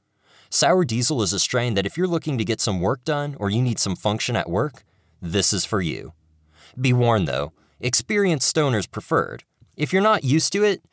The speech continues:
this might get you paranoid and anxious as all get out. There's a lot of thought hopping with Sour Diesel,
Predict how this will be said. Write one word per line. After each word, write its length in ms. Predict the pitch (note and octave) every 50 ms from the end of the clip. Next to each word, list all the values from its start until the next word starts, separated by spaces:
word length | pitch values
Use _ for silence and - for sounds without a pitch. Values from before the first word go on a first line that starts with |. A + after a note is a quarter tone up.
| _ _ -
this 220 | C#3 F#3+ F3+ C#3+
might 340 | B2+ A#2 A2+ A#2 C3 C3+ A2
get 180 | C3+ C3+ B2
you 120 | C3+ B2+ A2+
paranoid 500 | - - A#2 A2 A2 G#2+ G2+ G2 G2 F2
and 120 | F#2 E2+
anxious 380 | E2+ E2+ D#2+ - - F#2 - -
as 140 | E2+ - -
all 160 | D#2+ D#2 D2+
get 220 | C#2+ C#2+ C2 B1
out. 240 | A1 G1+ - - - _ _ _ _ _ _ _ _ _ -
There's 200 | F3 A3+ G#3 G3
a 60 | G3
lot 220 | F3 D#3 C#3+ A#2+
of 60 | G2+ -
thought 260 | - A#2 G#2+ - -
hopping 320 | F#2+ E2 D2+ - D#2 D2+
with 100 | D#2+ D#2+
Sour 300 | - - G2 D#2+ D2+ D2+
Diesel, 460 | C#2 C2+ C2+ - - - - D#2 -